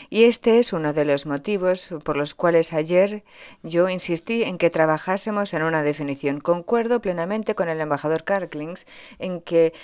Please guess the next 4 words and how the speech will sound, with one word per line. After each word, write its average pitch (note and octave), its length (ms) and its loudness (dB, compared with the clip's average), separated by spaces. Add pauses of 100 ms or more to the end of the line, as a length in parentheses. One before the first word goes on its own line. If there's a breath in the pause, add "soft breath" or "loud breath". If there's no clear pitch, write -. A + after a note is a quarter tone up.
(120)
en F#3+ 180 -2
lugar G3+ 440 0 (160)
de C#3+ 560 -4 (1000 soft breath)
centrarnos D#3 1120 0